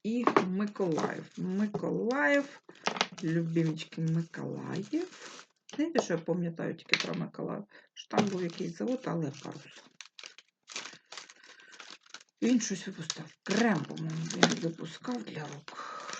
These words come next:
здається. Це все, що я пам'ятаю. Ну, ще я знаю, що Миколаїв — місто корабелів. Тобто там будують кораблі. Оце я знаю. Я ніколи цього не бачила.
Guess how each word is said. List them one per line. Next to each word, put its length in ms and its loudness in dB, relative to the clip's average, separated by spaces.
здається. 580 -14
Це 200 -20
все, 140 -12
що 180 -4
я 60 -10
пам'ятаю. 420 -14
Ну, 100 2
ще 180 0
я 140 4
знаю, 240 -4
що 180 -6
Миколаїв — 520 0
місто 300 -2
корабелів. 640 -6
Тобто 360 -12
там 180 4
будують 400 0
кораблі. 640 -4
Оце 220 -12
я 180 -12
знаю. 260 -6
Я 60 -2
ніколи 320 -2
цього 180 -6
не 60 -4
бачила. 400 -6